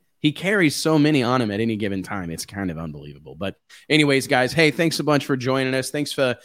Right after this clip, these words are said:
for being a part of this conversation each and every week. A reminder to click like, click share, click subscribe. Help us spread the gospel of drag racing. And we'll see you next week right here on the Drag Illustrated Facebook and YouTube page, uh,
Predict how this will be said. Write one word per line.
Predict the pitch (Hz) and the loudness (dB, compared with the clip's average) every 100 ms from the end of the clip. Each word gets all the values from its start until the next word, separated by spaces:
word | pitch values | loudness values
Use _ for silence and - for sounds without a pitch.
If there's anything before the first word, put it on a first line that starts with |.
| - _ | -18 _
for | 139 | 2
being | 147 151 | 4 4
a | |
part | 127 139 | 4 4
of | 139 | 4
this | 135 | 2
conversation | - 139 135 139 131 131 | 2 0 0 0 0 0
each | 131 - | -2 0
and | 131 | 0
every | 131 | 2
week. | 131 127 - | 2 2 0
A | 123 | -2
reminder | 120 131 143 147 143 135 135 - - - | 0 4 4 4 4 4 2 -2 -14 -2
to | 139 127 | 0 2
click | 165 156 | 0 0
like, | 147 143 | 2 0
click | - 156 147 | 0 -2 -2
share, | 156 143 | 0 0
click | 139 151 | 0 -2
subscribe. | - 131 - 139 135 123 - _ | -4 -6 0 2 2 0 -10 _
Help | 147 147 | 2 4
us | 143 - | 2 0
spread | - 143 139 135 | 0 2 4 2
the | 120 | -2
gospel | 123 127 123 - 123 | 0 0 0 0 0
of | |
drag | 120 120 120 | 2 0 0
racing. | 120 - 120 | -2 -4 -6
And | 120 | -4
we'll | 123 | -4
see | - 143 | -2 0
you | 131 | 2
next | 120 127 135 - | 2 0 -4 -2
week | 131 120 120 | 0 0 2
right | 127 | 0
here | 123 127 127 | 2 0 0
on | 113 | -2
the | 113 | -4
Drag | 120 123 123 | -2 -2 -2
Illustrated | 123 - 120 - | -4 -4 -6 -4
Facebook | 123 - 123 | -6 -4 -4
and | 113 | -2
YouTube | 127 139 127 | -2 0 0
page, | 139 131 127 - - - - | 2 2 0 -10 -20 -10 0
uh, | 113 113 110 | 2 2 0